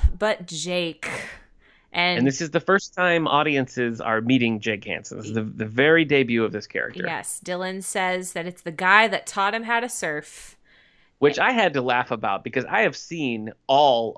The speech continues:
Speaker 2: one hundred and fifty-eight episodes that include Jake in Melrose Place, and I would swear that never once does he touch a
Speaker 1: <laughs>
Speaker 2: surfboard.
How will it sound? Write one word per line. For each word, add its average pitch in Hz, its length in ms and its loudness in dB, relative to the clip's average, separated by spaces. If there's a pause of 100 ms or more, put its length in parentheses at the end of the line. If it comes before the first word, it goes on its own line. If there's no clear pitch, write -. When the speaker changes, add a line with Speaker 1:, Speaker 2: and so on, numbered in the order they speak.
Speaker 2:
one 131 160 2
hundred 123 280 0
and 117 160 -4
fifty-eight 139 460 0
episodes 127 600 0
that 123 160 0
include 117 560 0
Jake 120 320 2
in 117 100 -2
Melrose 117 380 2
Place, 101 320 0 (320)
and 131 100 4
I 156 100 2
would 131 220 2
swear 120 800 0 (220)
that 117 140 -2
never 131 360 2
once 220 760 -4 (100)
does - 140 4
he 247 80 -2
touch 240 300 2
a 165 60 -10
Speaker 1:
<laughs> - 20 -10
Speaker 2:
surfboard. - 680 -8